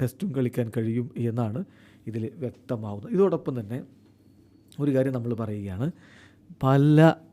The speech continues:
ആളുകളും, ഇപ്പോൾ നിങ്ങൾ കണ്ടിട്ടുണ്ടാവും, പല വീഡിയോകളും മറ്റും നോക്കിയിട്ട്, "ഇതാ ഏഷ്യ കപ്പിനുള്ള സ്ക്വാഡ് പ്രഖ്യാപിച്ചു,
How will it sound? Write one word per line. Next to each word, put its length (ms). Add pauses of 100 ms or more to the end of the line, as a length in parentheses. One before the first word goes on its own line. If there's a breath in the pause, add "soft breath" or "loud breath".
(320 soft breath)
ആളുകളും, 360 (140)
ഇപ്പോൾ 160
നിങ്ങൾ 240
കണ്ടിട്ടുണ്ടാവും, 560
പല 120 (100)
വീഡിയോകളും 400
മറ്റും 220
നോക്കിയിട്ട്, 360 (400 soft breath)
"ഇതാ 180 (240)
ഏഷ്യ 260
കപ്പിനുള്ള 340
സ്ക്വാഡ് 280
പ്രഖ്യാപിച്ചു, 420